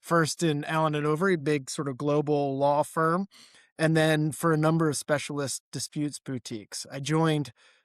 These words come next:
Boies Schiller Flexner four years ago to take up a leadership position in his London office, and really to kickstart our international arbitration practice.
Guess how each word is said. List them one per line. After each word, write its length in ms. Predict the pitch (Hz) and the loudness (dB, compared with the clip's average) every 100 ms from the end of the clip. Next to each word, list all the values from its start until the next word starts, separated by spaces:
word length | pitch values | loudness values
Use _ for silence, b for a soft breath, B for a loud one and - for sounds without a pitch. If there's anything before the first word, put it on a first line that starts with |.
| b - | b 2
Boies 260 | 170 165 | 4 4
Schiller 300 | - 175 160 | 2 0 0
Flexner 640 | - - 185 - - 160 143 | -2 0 0 0 -2 -2 -2
four 300 | - 165 156 | -2 0 2
years 400 | 160 180 196 170 | 2 2 2 0
ago 440 | 139 135 113 117 | -2 -2 -2 -8
to 100 | - | -10
take 220 | 131 147 139 | -8 -6 -6
up 140 | 127 | -8
a 20 | |
leadership 680 | 135 139 127 - - - 127 - | -6 -6 -8 -12 -12 -10 -10 -10
position 580 | 120 131 127 135 127 120 | -10 -8 -8 -8 -8 -8
in 220 | 120 123 | -10 -10
his 180 | 117 131 | -10 -6
London 400 | 139 151 143 123 | -4 -2 -4 -4
office, 640 | 110 104 110 101 - - b b b b | -10 -14 -16 -14 -14 -16 b b b b
and 300 | 147 143 143 | -4 -2 2
really 360 | 170 196 180 143 | 4 6 6 2
to 160 | 156 | -2
kickstart 720 | - 170 - - 160 143 135 - | -4 -4 -2 -2 0 0 -2 -6
our 460 | 139 135 135 127 123 b b b _ | -8 -4 -4 -4 -8 b b b _
international 680 | 170 160 156 139 - 139 131 | 0 2 2 -2 -6 -6 -6
arbitration 680 | 131 123 - 131 120 - 113 | -6 -10 -10 -10 -10 -12 -12
practice. 720 | - 120 123 - - - | -10 -10 -12 -16 -16 -14